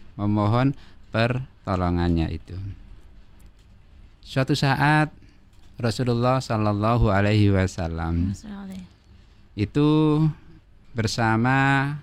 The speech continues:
Speaker 1: para sahabat yang lain mendengar informasi bahwa ada seorang pemuda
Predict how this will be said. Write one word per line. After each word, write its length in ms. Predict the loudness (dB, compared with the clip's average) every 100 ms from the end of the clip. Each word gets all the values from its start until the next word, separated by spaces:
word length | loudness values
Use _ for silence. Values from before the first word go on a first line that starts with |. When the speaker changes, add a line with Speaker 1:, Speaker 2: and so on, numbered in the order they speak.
| -16 _ -20 -20 -20 _ _ _ -20 -20 -8
Speaker 1:
para 220 | -2 -2
sahabat 480 | 0 0 0 0 -2
yang 260 | 0 0
lain 580 | 2 2 0 -2 -4 -6 -10 -20 -20 -20 -20 -20 _ -20 -20 -20 -20 -20 -10
mendengar 440 | -2 2 2 2 -2
informasi 1120 | -4 -4 -4 -4 0 0 -2 -4 -6 -6 -10 -16 -20 -20 -20 -20 -20 -20 -20
bahwa 640 | -10 -8 -8 -8 -6 -6 -8 -12 -20 -20 -20 -20 -20 -10
ada 760 | 0 2 2 0 0 2 2 2 0 -6 -20 -20 -18
seorang 580 | -12 -6 0 2 2 2
pemuda 800 | 2 4 4 4 2 2 2